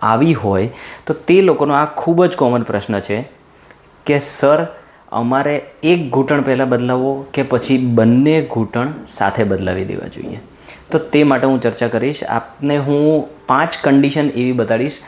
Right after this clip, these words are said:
કે જેમાં એક જ ઘૂંટણ બદલવાનું ઓપરેશન પહેલાં કરવું જોઈએ અને ત્યારબાદ જ તમારે બીજો ઘૂંટણ બદલવાનું ઓપરેશન કરવું જોઈએ, બંને ઘૂંટણ સાથે ન કરવા જોઈએ. સૌથી પહેલી વસ્તુ, જે પણ દર્દીઓની ઉંમર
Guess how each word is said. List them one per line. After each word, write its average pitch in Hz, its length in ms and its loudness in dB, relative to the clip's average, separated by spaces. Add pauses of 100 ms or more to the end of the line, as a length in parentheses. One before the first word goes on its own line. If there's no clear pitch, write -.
(320)
કે 147 120 2
જેમાં 131 760 2 (440)
એક 143 300 0
જ 160 160 2
ઘૂંટણ 127 360 -2
બદલવાનું 120 460 -2
ઓપરેશન 120 380 -6
પહેલાં 104 400 0
કરવું 120 260 2
જોઈએ 127 260 2
અને 131 320 -2
ત્યારબાદ 127 1120 0
જ 160 100 4 (120)
તમારે 113 300 -2
બીજો 120 300 -4
ઘૂંટણ 113 320 -6
બદલવાનું 98 560 -4 (340)
ઓપરેશન 107 380 0
કરવું 104 280 0
જોઈએ, 131 160 2
બંને 127 420 2
ઘૂંટણ 113 360 -4
સાથે 131 420 -4 (240)
ન 98 140 0
કરવા 95 240 -6
જોઈએ. - 200 -14 (680)
સૌથી 135 240 2
પહેલી 90 280 -4
વસ્તુ, 80 240 -12 (440)
જે 123 200 2
પણ 190 340 0
દર્દીઓની 143 640 2 (120)
ઉંમર 113 560 0